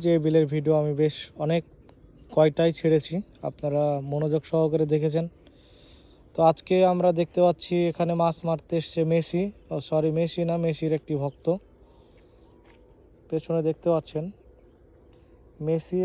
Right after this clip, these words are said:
এবং নাম্বার টেন, আর্জেন্টিনার একটি জার্সি পরে আছে।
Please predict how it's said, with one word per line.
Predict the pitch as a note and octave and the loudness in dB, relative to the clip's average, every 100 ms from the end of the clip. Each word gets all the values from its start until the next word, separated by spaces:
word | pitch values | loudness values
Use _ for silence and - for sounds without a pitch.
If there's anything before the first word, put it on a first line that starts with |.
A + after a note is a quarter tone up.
| F3 | -2
এবং | E3 D#3+ D#3+ D3 - D3 | -2 -2 -6 -10 -12 -6
নাম্বার | D3+ D3+ D3 | -4 -4 -4
টেন, | D#3 D#3+ G3 - _ _ _ - _ - _ _ - - _ - - | -2 -2 -4 -10 _ _ _ -20 _ -20 _ _ -20 -20 _ -10 -4
আর্জেন্টিনার | D#3 D#3 D#3+ D#3+ D#3 D3 | -2 -2 -4 -2 -2 -4
একটি | - C#3 | -6 -6
জার্সি | C#3 - C#3 | -6 -6 -6
পরে | D3 C#3+ | -6 -6
আছে। | - | -8